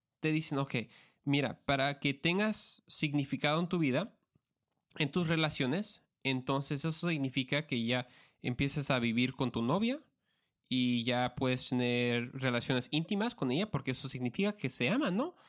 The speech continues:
Entonces ponen esta pieza, esta pieza con esta y esta pieza con esta".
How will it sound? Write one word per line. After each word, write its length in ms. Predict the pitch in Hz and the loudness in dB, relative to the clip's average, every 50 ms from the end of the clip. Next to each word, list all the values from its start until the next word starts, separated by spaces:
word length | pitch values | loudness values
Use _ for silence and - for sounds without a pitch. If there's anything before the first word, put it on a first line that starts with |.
| - _ _ | -20 _ _
Entonces 360 | - 135 127 127 151 151 156 160 | -4 -2 0 0 0 0 0 0
ponen 320 | - 165 170 170 175 170 | 0 2 2 2 2 2
esta 280 | 170 160 - 151 143 - | 2 2 0 0 0 0
pieza, 220 | 170 160 - 175 - | -2 -2 -2 -4 -4
esta 320 | - 151 151 - - 143 | -2 -2 -2 0 -2 -2
pieza 220 | - 147 139 - 127 | -2 -2 -2 -2 -2
con 160 | - 120 180 | -2 0 0
esta 280 | 240 240 - - 214 | 0 0 -2 -2 -2
y 120 | 160 135 131 | 0 0 0
esta 160 | 135 - - | -2 -4 -4
pieza 240 | - 131 120 131 - | -4 -4 -4 -4 -4
con 120 | - 120 | -2 0
esta". 220 | 160 180 - 190 | 0 0 0 -2